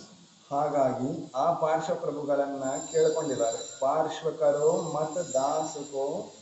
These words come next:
ಉದಾಸ ತಾಕಾದ." ಒಂದ್ ವೇಳೆ ನಾನು ನನ್ನ ಕರ್ಮಗಳಿಗೆ ಅಂಜಿದೆನು ಅಂತಂದ್ರೆ ಏನಾಯ್ತು? ನಾನು ಸೋತಂಗಾಗ್ತದೆ. ಅದಕ್ಕಾಗಿ ನೀವು ತೋರಿಸಿಕೊಟ್ಟ ಮಾರ್ಗ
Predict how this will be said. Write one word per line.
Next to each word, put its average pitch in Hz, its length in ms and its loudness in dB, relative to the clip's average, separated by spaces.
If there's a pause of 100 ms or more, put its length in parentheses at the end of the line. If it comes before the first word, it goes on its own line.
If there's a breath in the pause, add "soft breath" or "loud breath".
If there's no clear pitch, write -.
(120)
ಉದಾಸ 160 440 0
ತಾಕಾದ." 156 880 0 (600)
ಒಂದ್ 175 240 -2
ವೇಳೆ 190 260 8
ನಾನು 180 320 0
ನನ್ನ 180 260 -2
ಕರ್ಮಗಳಿಗೆ 180 720 0
ಅಂಜಿದೆನು 170 880 -2
ಅಂತಂದ್ರೆ 160 760 -4 (1160)
ಏನಾಯ್ತು? 170 600 0
ನಾನು 175 280 0
ಸೋತಂಗಾಗ್ತದೆ. 170 920 0 (560)
ಅದಕ್ಕಾಗಿ 160 840 0
ನೀವು 185 300 -2
ತೋರಿಸಿಕೊಟ್ಟ 180 640 -2
ಮಾರ್ಗ 170 400 0